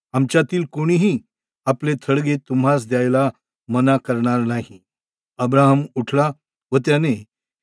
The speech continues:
हेथीच्या मुलांना आणि देशातील लोकास नमन केले. तो त्यांना म्हणाला, "जर माझ्या मैताला पुरण्यासाठी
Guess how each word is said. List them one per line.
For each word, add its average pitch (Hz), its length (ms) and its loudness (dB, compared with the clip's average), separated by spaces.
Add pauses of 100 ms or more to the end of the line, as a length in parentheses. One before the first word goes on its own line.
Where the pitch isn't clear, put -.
(200)
हेथीच्या 165 460 0
मुलांना 156 520 0 (340)
आणि 165 220 2
देशातील 151 580 -2
लोकास 135 720 -2 (300)
नमन 139 440 0
केले. 104 220 -4 (680)
तो 147 120 0
त्यांना 147 380 0
म्हणाला, 147 460 0 (320)
"जर 151 200 4 (420)
माझ्या 143 320 2
मैताला 147 520 2
पुरण्यासाठी 143 840 -4